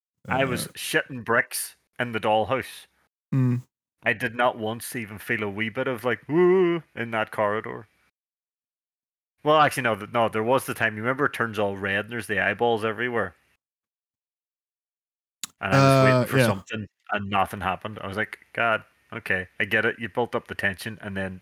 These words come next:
Speaker 1: nothing happened." Although, I
Speaker 2: Yeah,
Speaker 1: get
Speaker 2: but
Speaker 1: the whole time, I think I only got attacked by your doll once.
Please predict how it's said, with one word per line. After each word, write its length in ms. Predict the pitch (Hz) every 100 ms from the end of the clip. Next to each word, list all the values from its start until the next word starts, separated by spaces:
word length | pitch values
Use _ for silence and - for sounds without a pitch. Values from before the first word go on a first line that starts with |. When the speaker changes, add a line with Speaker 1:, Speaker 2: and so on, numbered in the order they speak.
| _
Speaker 1:
nothing 380 | 101 95 - 95
happened." 360 | 101 95 107 - - -
Although, 260 | 226 285 196 - - _ _ _ _ _ _ _ _ _ _ _ _ _ _ _ _ _ _ _ -
I 80 | 277
Speaker 2:
Yeah, 60 |
Speaker 1:
get 140 | 208 123 -
Speaker 2:
but 100 | -
Speaker 1:
the 80 | 170
whole 140 | 277
time, 300 | 285 135 131
I 180 | - -
think 120 | -
I 60 | 139
only 180 | 127 120
got 160 | 113 107
attacked 300 | - 117 -
by 100 | 110
your 140 | 104
doll 260 | 101 104 101
once. 500 | 95 117 - -